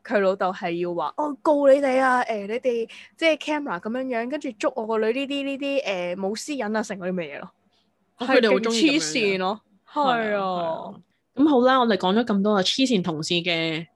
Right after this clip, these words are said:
Speaker 2: 經歷啊、故事啦，咁我哋轉一轉話題。
Speaker 1: 嗯。
Speaker 2: 咁啊，因為 Sammy 你咧，你就對住一啲 client 啦，而我嘅工種咧就對住一啲 applicant 或者係 hiring manager 啦。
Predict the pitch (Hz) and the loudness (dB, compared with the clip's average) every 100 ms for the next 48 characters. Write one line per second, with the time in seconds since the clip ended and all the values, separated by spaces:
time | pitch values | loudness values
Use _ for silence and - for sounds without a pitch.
0 | _ 233 233 233 - - 160 170 - 185 | _ 0 2 0 0 0 -2 -4 -4 -4
1 | 175 - 160 165 170 170 190 226 196 165 | -4 -4 -4 -2 -2 -4 -2 0 0 0
2 | 165 175 202 190 160 151 - - 160 165 | -2 -2 -2 -2 -2 -4 -8 -8 -8 -2
3 | 196 175 202 262 226 294 254 160 156 170 | 0 2 2 2 2 2 2 2 2 2
4 | 220 233 180 165 165 165 156 175 170 170 | 2 2 2 0 -2 -6 -2 -2 -2 -2
5 | 160 185 202 208 - 220 190 156 165 175 | -2 -2 -4 -8 -2 0 0 -4 -6 -8
6 | - 160 160 165 160 196 208 247 240 196 | -8 -8 -6 -2 0 2 0 0 2 2
7 | 202 196 156 175 170 170 180 208 220 214 | 0 0 -2 -2 -2 -2 -4 -4 -6 -8
8 | 226 180 170 160 160 180 180 202 196 196 | -6 -6 -6 -8 -2 -2 -2 -2 0 0
9 | 190 160 - - 170 147 | -2 -2 -6 -10 -8 -6